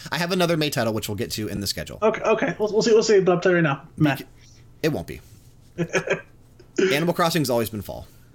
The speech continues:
Speaker 1: They ne-, they need a bu-, big fall game. It'll be Animal Crossing. Uh, next up in this nu-, in this list of eighteen is Pikmin four. It'll officially be revealed for Nintendo Switch. It's already been, it's already been said it's in development. Miyamoto said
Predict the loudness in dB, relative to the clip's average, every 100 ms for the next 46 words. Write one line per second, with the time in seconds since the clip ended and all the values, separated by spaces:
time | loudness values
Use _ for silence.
0 | -6 -2 -2 0 0 2 0 0 0 -2
1 | -2 -4 -2 -4 -6 -6 -4 -6 -8 -12
2 | -12 -12 -14 -20 -20 -20 -20 -20 -20 -20
3 | -20 -6 -2 -2 0 0 0 0 -2 -4
4 | -20 -20 -20 -8 -4 -2 -2 -4 -4 -4
5 | -4 -4 -6 -6 -6 -8 -10 -10 -12 -18
6 | -20 -16 -6 -4 -2 -2 -2 -6 -6 -8
7 | -12 -6 -2 0 0 0 -2 -2 -4 -4
8 | -2 -4 -4 -6 -6 -6 -6 -6 -8 -6
9 | -2 0 0 -2 -2 -2 -2 0 0 0
10 | -2 -2 -2 -2 -2 -4 -8 -10 -18 -12
11 | -2 2 4 4 2 0 2 0